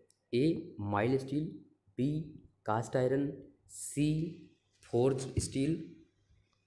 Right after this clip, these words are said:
या डी cast steel।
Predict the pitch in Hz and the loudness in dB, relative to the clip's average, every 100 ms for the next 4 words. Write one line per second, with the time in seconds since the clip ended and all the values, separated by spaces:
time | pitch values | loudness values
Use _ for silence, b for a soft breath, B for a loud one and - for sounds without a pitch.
0 | _ _ _ _ _ 113 110 107 - 113 | _ _ _ _ _ -4 0 0 0 -2
1 | 95 - - _ _ _ _ _ 117 107 | -2 -8 -18 _ _ _ _ _ -2 -2
2 | - - - - 101 | -4 -10 -12 -6 -4